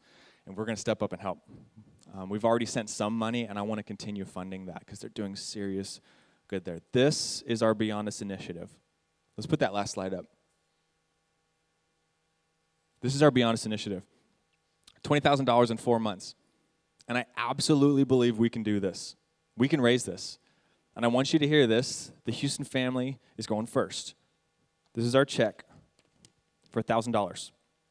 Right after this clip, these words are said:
We're stepping up first. We're leading the charge. And this is not to show off. It's not to say, "Look how generous we are." This is to say, as your pastors, we will not ask you to go somewhere we're not willing to go ourselves.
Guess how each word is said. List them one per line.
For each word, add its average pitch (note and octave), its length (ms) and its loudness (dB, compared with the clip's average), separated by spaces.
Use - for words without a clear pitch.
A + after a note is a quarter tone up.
We're A2 120 0
stepping - 280 0
up C3+ 140 -2
first. A#2 400 2
We're A#2 120 -4
leading A#2+ 240 0
the B2 40 -4
charge. G#2 480 -4
And A#2 120 0
this C3 160 4
is C#3 140 0
not B2 240 0
to D#3 100 -2
show F3 280 2
off. C3+ 260 2
It's B2+ 120 -4
not B2+ 180 0
to D#3 40 -4
say, D3 180 2
"Look B2 180 0
how C3 120 4
generous A#2+ 460 0
we A2+ 160 0
are." F#2+ 180 -2
This B2 180 -2
is B2+ 80 -4
to C3+ 100 -6
say, B2+ 200 2
as A2 180 -2
your A2 60 -4
pastors, C#3 640 -2
we B2+ 120 0
will A2+ 100 0
not A#2+ 220 -2
ask B2+ 260 -2
you C3+ 100 0
to C#3 60 0
go C3+ 140 0
somewhere A#2+ 360 0
we're G#2+ 120 -2
not G#2+ 160 -6
willing A2 240 -2
to G#2+ 40 -6
go G#2 140 -6
ourselves. G#2 580 -6